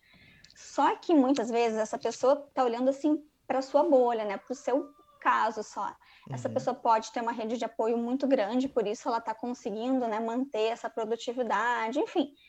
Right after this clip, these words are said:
Speaker 1: né? São diversas situações familiares que a gente tem e que a gente precisa sair um pouco da nossa bolha pra entender, né, um pouco mais,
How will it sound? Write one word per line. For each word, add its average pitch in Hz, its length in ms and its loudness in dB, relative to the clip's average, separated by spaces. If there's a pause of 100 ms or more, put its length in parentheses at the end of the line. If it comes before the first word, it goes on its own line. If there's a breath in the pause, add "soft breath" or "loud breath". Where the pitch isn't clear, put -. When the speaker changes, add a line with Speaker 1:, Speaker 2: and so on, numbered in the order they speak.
(240 soft breath)
Speaker 1:
né? - 200 -4
São 277 220 2
diversas 262 540 2
situações 285 720 -2
familiares 226 480 -2
que 269 60 0
a 254 40 0
gente 247 260 -6
tem 240 440 -4 (340 loud breath)
e 240 140 -2
que - 120 0
a 254 60 6
gente 262 220 2
precisa 302 400 0
sair 262 160 0
um 269 80 4
pouco 254 240 4
da 254 100 0
nossa 240 300 -4
bolha 220 420 2
pra 240 160 -2
entender, 247 600 2
né, 226 120 -2
um 226 80 -2
pouco 226 260 -4
mais, 220 540 -2